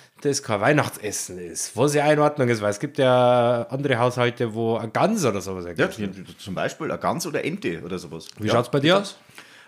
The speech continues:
Speaker 2: Bei uns gibt's diesmal, ähm, also wir sind da nicht so, ja? Also früher, wo die Oma noch da war, da hat's natürlich auch die Klassiker gegeben, ne? Würstel, Kraut, Kartoffelbrei.
Speaker 1: Was
Speaker 2: Und
Speaker 1: für Würstel?
Speaker 2: Bratwürstel hat's da gegeben.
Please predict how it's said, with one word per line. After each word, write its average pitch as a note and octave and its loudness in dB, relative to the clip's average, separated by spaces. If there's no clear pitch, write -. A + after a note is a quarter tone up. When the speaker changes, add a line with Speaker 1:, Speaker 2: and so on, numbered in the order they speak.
Speaker 2:
Bei G#2 2
uns G3 -4
gibt's - -4
diesmal, C3+ -2
ähm, A2+ 0
also B2+ 2
wir E3+ 4
sind D#3 0
da C#3+ 4
nicht F#2 -2
so, D3+ -4
ja? G2 -8
Also G#2 -4
früher, C#3 2
wo A2 -2
die F#2+ -6
Oma C3+ 2
noch C3+ 0
da A2+ 2
war, C3+ 0
da - -6
hat's G#2 -2
natürlich G#2 -4
auch G2+ -2
die G#2 -6
Klassiker B2 -8
gegeben, C#3+ -6
ne? A2+ -6
Würstel, E2 -12
Kraut, D#2+ -10
Kartoffelbrei. B2+ 0
Speaker 1:
Was A#2 4
Speaker 2:
Und F#2 -6
Speaker 1:
für B2+ 4
Würstel? D#3+ 2
Speaker 2:
Bratwürstel B2 0
hat's E2+ -8
da F2+ -6
gegeben. D#2 -14